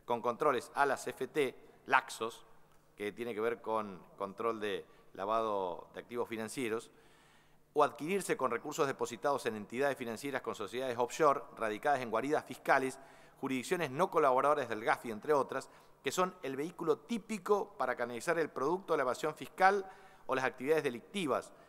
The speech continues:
con una potencial fisura en el esquema con el gafi, existe una presunción de que la adquisición se ha realizado con medios lícitos y la repatriación resultaría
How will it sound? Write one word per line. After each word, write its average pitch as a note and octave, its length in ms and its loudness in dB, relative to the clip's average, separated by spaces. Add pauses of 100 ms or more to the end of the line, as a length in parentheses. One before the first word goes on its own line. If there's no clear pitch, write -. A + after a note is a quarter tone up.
(180)
con C#3+ 140 -2
una D#3+ 260 2
potencial C#3+ 680 2 (300)
fisura G3+ 600 2
en B2+ 80 -8
el B2 80 -2
esquema F3 500 0
con C#3 140 -2
el C3 100 -6
gafi, E3+ 340 0 (220)
existe D#3 300 -6
una C#3+ 200 2
presunción D#3+ 680 0 (320)
de C3+ 120 0
que C#3 100 -2
la C3+ 80 6
adquisición B2+ 500 -6
se D#3+ 80 0
ha C3+ 40 2
realizado D#3 540 2
con B2 220 -2
medios E3 400 -2 (200)
lícitos B2 680 -6 (320)
y C#3+ 80 -6
la C#3+ 80 6
repatriación C#3+ 600 0
resultaría C#3+ 600 0